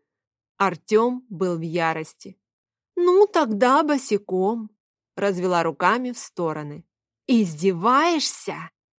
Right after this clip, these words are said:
"Нет", как можно серьезнее ответила я. "Но запасной мужской обуви у меня нет, поэтому лишь предлагаю тебе возможные варианты". "Ай!"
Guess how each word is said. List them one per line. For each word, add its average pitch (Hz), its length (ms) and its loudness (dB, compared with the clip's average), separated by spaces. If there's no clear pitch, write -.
"Нет", 370 400 0
как 202 200 -6
можно 196 280 0
серьезнее 196 580 0
ответила 285 440 -4
я. 185 300 -6
"Но 302 200 -2
запасной 330 520 0
мужской 320 400 -4
обуви 311 360 0
у 302 100 0
меня 294 220 -2
нет, 269 320 -4
поэтому 262 480 0
лишь 190 240 -4
предлагаю 240 640 -2
тебе 175 240 -8
возможные 185 640 -4
варианты". 233 680 -4
"Ай!" 233 400 2